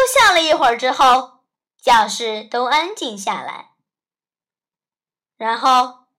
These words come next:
吉老师说：“我之前不是说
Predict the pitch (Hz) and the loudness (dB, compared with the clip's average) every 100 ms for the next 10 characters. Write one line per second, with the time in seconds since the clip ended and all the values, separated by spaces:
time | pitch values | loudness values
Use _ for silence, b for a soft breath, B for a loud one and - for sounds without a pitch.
0 | _ - 302 370 - - 190 - 196 196 | _ -2 0 0 -4 -14 -10 -4 -2 -4
1 | - _ _ _ _ _ _ _ _ _ | -6 _ _ _ _ _ _ _ _ _
2 | _ _ _ _ - 208 214 202 233 240 | _ _ _ _ -6 -2 0 -2 -6 -6
3 | 220 220 208 202 240 269 262 269 269 | -8 -8 -8 -8 -4 0 4 4 0